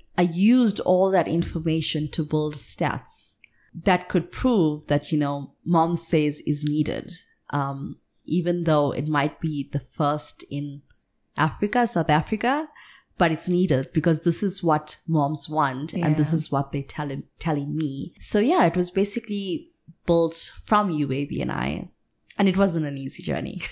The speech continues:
Speaker 1: <laughs>
Speaker 2: Certainly. I find what you did really very daring when you started off Mom Says, like, very daring. Well, it's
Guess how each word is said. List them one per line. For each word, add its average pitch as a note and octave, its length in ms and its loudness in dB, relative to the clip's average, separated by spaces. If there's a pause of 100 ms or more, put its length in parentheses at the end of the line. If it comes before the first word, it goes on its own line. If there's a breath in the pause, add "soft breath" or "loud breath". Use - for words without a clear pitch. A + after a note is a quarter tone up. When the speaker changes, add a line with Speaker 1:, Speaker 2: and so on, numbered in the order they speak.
(120)
Speaker 1:
<laughs> - 540 -4
Speaker 2:
Certainly. A3+ 880 4
I A#3 160 6
find A3+ 400 2
what F#3+ 220 2
you F#3+ 80 4
did E3 300 2
really E3 260 2
very D3+ 340 2
daring C#3+ 520 0 (340 loud breath)
when D3+ 140 4
you D#3 80 4
started D3+ 340 2
off D3 200 0
Mom C#3+ 220 0
Says, C#3 500 -2
like, C#3+ 300 -2
very E3 400 4
daring. C#3+ 440 0 (240 loud breath)
Well, F3+ 140 6
it's F3+ 300 -2